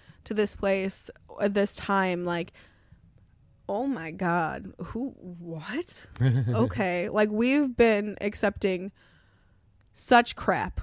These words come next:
Speaker 1: recently, and I'm not gonna do it anymore. We're not accepting it. You respond with, like, "You wanna go get drinks tonight?" We're done. No, I'm good.
Speaker 2: Yeah, I, I would say the best approach, just really quick,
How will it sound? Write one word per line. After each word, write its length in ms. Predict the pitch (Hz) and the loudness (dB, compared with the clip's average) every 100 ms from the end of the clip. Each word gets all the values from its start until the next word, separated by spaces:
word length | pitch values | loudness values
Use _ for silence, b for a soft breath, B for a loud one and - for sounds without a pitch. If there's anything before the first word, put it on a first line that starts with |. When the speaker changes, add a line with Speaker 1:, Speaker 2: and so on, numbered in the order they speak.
| - | -6
Speaker 1:
recently, 460 | 185 185 - 175 | -6 -6 -8 -6
and 160 | 175 185 | -6 -4
I'm 440 | 226 254 320 320 302 | -2 0 0 -2 -4
not 240 | 277 277 | -4 -4
gonna 140 | 262 311 | -4 -4
do 100 | 330 | -2
it 60 | |
anymore. 320 | 277 208 190 196 | -2 0 -2 -2
We're 200 | 233 277 | -2 0
not 160 | 269 | 0
accepting 360 | 262 226 220 220 | 0 -4 -2 -2
it. 160 | 208 - | -2 0
You 180 | 233 | 2
respond 440 | 254 254 240 233 226 | 4 6 6 6 4
with, 280 | 202 214 214 | 2 2 2
like, 260 | 214 208 - | 0 -2 -2
"You 160 | 233 247 | 2 6
wanna 140 | 262 | 6
go 80 | 254 | 4
get 100 | 233 | 2
drinks 200 | 226 247 | 0 2
tonight?" 260 | 269 262 - 220 | 2 2 -4 -2
We're 180 | 214 220 | 4 4
done. 260 | 170 180 - - | 4 0 -6 -4
No, 200 | 359 339 | -4 -4
I'm 140 | - 262 | -4 0
good. 220 | 208 214 - - - b b b b | -2 -2 -14 -16 -20 b b b b
Speaker 2:
Yeah, 280 | 175 139 92 | 4 4 2
I, 100 | 156 - | 4 6
I 80 | 170 | 6
would 140 | 185 | 6
say 160 | - 196 | 6 6
the 100 | 151 | 6
best 360 | 107 151 196 226 | 6 6 6 4
approach, 460 | 180 160 160 - | 6 8 6 4
just 200 | - 120 | -8 -4
really 280 | 110 156 202 | 2 4 4
quick, 440 | - 180 170 - | 4 4 4 2